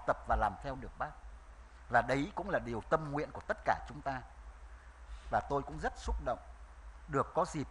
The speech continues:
trình bày tất cả những điều như vậy với các đồng chí. Sau mười năm tôi mới trở lại Quảng Bình lần này,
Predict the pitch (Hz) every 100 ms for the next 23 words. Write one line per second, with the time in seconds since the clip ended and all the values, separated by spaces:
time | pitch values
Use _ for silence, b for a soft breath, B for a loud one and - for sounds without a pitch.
0 | - - 135 117 127 113 98 - 269 -
1 | - 113 95 175 151 113 113 135 123 113
2 | - 139 165 113 87 - 107 - - -
3 | - - 175 170 147 135 143 131 117 117
4 | 160 143 151 156 - 127 90 98 - 104
5 | 87 110 101 104 95 95